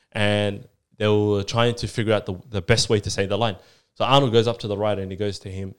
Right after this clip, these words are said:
"Hey, I, instead of saying, 'I'll be back,' I think it's best if we say, 'I will be back,' 'cause it sounds more robot-like," you know? No, no, so he goes, "'Cause I think that just sounds a bit better,'" you know?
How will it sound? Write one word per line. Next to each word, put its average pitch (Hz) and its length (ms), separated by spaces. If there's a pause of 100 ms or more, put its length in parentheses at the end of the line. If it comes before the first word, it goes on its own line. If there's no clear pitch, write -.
"Hey, 117 340 (580)
I, 113 160
instead 123 320
of 127 100
saying, 110 340 (120)
'I'll 110 200
be 98 160
back,' 98 300 (480)
I 104 80
think 135 160
it's 123 120
best - 320
if - 120
we 110 80
say, 101 380 (420)
'I 98 160
will 92 280
be 87 140
back,' 90 380 (460)
'cause 95 160
it 98 100
sounds 110 320
more 104 200
robot-like," 95 720 (560)
you 92 100
know? 101 240 (300)
No, 123 160
no, 120 120
so 117 120
he 113 80
goes, 104 180
"'Cause 104 160
I 101 60
think 107 180
that 104 100
just - 280
sounds 98 180
a 90 40
bit 98 140
better,'" 120 180
you 90 140
know? 139 160